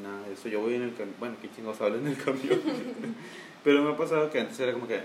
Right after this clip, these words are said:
Speaker 1: "¿Qué ha habido qué?", o, "Hey, buenos días", pero ahorita es como que ya todo eso se perdió. Inclusive también el beso de, o sea, el saludar de beso.
Speaker 2: Ah, sí.
Speaker 1: Dame un beso.
Speaker 2: No, traemos
Speaker 1: Uy,
Speaker 2: jueguito.
Speaker 1: tenemos unos juegos que, hijo de su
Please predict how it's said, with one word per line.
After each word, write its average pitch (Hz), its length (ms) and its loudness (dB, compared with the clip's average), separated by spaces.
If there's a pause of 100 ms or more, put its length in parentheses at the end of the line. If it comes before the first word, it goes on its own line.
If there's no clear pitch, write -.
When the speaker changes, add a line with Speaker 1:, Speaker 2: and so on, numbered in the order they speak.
(500)
Speaker 1:
"¿Qué 104 80 -10
ha 101 60 -8
habido 123 340 -4
qué?", 123 520 -4
o, 110 240 -2
"Hey, 135 220 -4
buenos 123 320 -2
días", 127 420 0
pero 113 140 -4
ahorita 101 220 -6
es - 60 -8
como 117 220 -8
que 101 140 -8
ya 95 320 -4 (720)
todo 92 140 0
eso - 160 -6
se 110 60 -8
perdió. 87 340 -6 (120)
Inclusive 101 600 -2
también 113 340 -6
el 117 140 -4
beso 107 400 -6
de, 90 520 -4
o 92 80 -6
sea, 98 140 -6
el 92 80 -6
saludar 92 420 -4
de 113 120 0
beso. 107 340 -6 (100)
Speaker 2:
Ah, 214 140 -8 (220)
sí. 202 40 -14 (300)
Speaker 1:
Dame 87 140 -12
un 82 120 -12
beso. 82 220 -12 (1500)
Speaker 2:
No, 226 160 -10
traemos 175 220 -2
Speaker 1:
Uy, 151 360 4 (100)
Speaker 2:
jueguito. 156 180 0
Speaker 1:
tenemos 117 280 2
unos 120 340 0
juegos 104 500 2
que, 98 80 -4
hijo 92 140 -6 (120)
de 113 80 -8
su - 300 -12